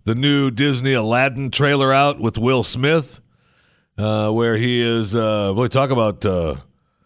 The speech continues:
being okay with blackface. He's just the blue genie. So there'll be plenty of jokes about that. You can,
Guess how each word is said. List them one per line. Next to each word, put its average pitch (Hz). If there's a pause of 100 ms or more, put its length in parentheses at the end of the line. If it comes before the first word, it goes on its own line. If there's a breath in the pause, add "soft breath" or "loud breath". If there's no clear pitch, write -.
(240)
being 120
okay 120
with 101
blackface. 101
He's 98
just 90
the 90
blue 92
genie. 98 (640)
So 110
there'll 107
be 117
plenty 127
of 104
jokes 110
about 95
that. 87
You 92
can, 80